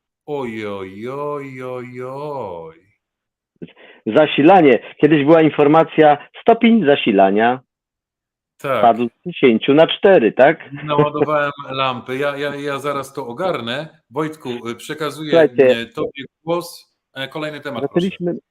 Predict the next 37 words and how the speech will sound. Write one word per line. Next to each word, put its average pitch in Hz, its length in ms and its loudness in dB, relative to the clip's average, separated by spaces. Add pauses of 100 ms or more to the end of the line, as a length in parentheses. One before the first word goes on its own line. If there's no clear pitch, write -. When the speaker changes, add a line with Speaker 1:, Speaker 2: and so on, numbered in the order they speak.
Speaker 2:
zaczęliśmy, 160 680 0
zaczęliśmy 165 420 0
od 160 120 0
tego, 160 400 2
że, 143 160 4 (120)
mm, 135 540 -2
dzisiaj, 127 400 0
dzisiejszy 117 440 -4
program 123 260 2
od 107 120 2 (360)
w 110 100 -8
zasadzie 139 520 4 (320)
najnowszego, 143 1000 4 (460)
e, 123 40 2
najnowszego, 120 880 -2
mm, 110 360 -4
artykułu, 175 720 0 (300)
ale 131 300 6
chciałbym 151 340 -2
wam 135 140 -2
polecić 139 460 0
artykuł, 135 640 -2
e, 120 300 0 (120)
o 123 280 0 (120)
tym, 190 360 0
że 185 120 0
na 196 80 0
przykład 190 240 -2
jeździmy 180 460 2
kiedyś 147 480 0
w 143 40 -6
niektórych 151 460 -2
miejscach, 147 320 0
kiedy 117 200 0
jeździmy 123 280 0
w - 80 -10
podróże, 143 480 2